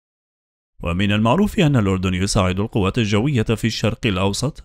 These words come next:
وتدريب الطيارين البحرينيين والقوات العراقية وبعض الدول الخليجية الأخرى. ولطالما كانت القوات المسلحة الأردنية داعما ومشاركا قويا في بعثات حفظ السلام التابعة للأمم المتحدة،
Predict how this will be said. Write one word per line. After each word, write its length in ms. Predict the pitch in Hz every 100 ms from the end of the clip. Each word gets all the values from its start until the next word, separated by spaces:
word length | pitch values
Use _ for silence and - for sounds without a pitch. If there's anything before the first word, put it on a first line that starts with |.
| -
وتدريب 460 | 90 - 98 107 101
الطيارين 560 | 104 104 92 104 165
البحرينيين 840 | 160 110 98 113 98 104 95 127 165
والقوات 520 | 117 - 92 92 123
العراقية 640 | 101 95 101 156 113 101 - _ -
وبعض 380 | 117 139 185 135
الدول 420 | 113 98 95 92
الخليجية 680 | 95 98 101 90 98 104 101 -
الأخرى. 480 | 123 160 - 55 - _ _ _ _ _ _ 87
ولطالما 600 | 87 95 - 113 107 120
كانت 320 | 202 202 165
القوات 400 | 147 107 95 113
المسلحة 640 | 92 98 98 87 - 107 113
الأردنية 600 | 98 104 107 113 107 101
داعما 640 | 110 104 113 143 110 101 98
ومشاركا 760 | 104 101 123 156 113 - 110 117
قويا 360 | - 85 101 101
في 180 | - 95
بعثات 480 | 98 98 120 107
حفظ 380 | 107 - 107 107
السلام 480 | 104 - 92 113 170
التابعة 540 | 156 107 92 98 90 107
للأمم 580 | 95 98 - 110 95 104
المتحدة، 800 | 92 104 - 160 98 82 65